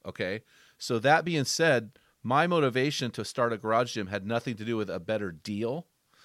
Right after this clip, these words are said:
right? It costs about twenty-five hundred dollars to build a garage gym. And I'm gonna tell the guys how to do it today. So twenty-five hundred dollars, the average gym membership is what? Fifty bucks a month? Unless you go to Planet Suckness.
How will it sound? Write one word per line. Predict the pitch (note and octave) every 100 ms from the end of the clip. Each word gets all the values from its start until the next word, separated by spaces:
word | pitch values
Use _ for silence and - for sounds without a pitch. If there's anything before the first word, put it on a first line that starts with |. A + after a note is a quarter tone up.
| - - -
right? | A2 A#2+ -
It | B2 -
costs | - F3+ G3
about | F3+ C#3 -
twenty-five | - D#3+ F#3+ A3 F#3+ E3
hundred | E3 F3 D3 D3 C3+
dollars | A#2+ A#2 A2 F#2+ F#2 - _ _ _ _ _ _ _ _ _
to | -
build | A2+ B2+ B2+
a | B2+
garage | A2 A2 G#2+ G2
gym. | G2 F#2
And |
I'm | A2+
gonna | D#3+
tell | D3+ D#3+
the | C#3+
guys | C3+ B2+ B2+
how |
to | A#2
do | G#2
it | G#2+
today. | - G2+ E2+ - _ - -
So | - A#2+
twenty-five | G#2 - F3 G3+ G3 E3+ D3+
hundred | D3+ D3+
dollars, | A#2 A2+ A#2
the | C3
average | C#3 D#3+ C3+
gym | C3+ C3
membership | B2+ B2+ - B2
is | A#2+ G#2
what? | G2+ - _ _ _ _ - _ _ _
Fifty | C#3+ C3+ C#3
bucks | C#3+ C3+
a | C#3+
month? | D3+ F#3 _ _ _ _ _ -
Unless | A#2 B2
you | B2+
go | B2
to |
Planet | G#2+ - B2 A#2+ A2+
Suckness. | - B2+ - D#3+ -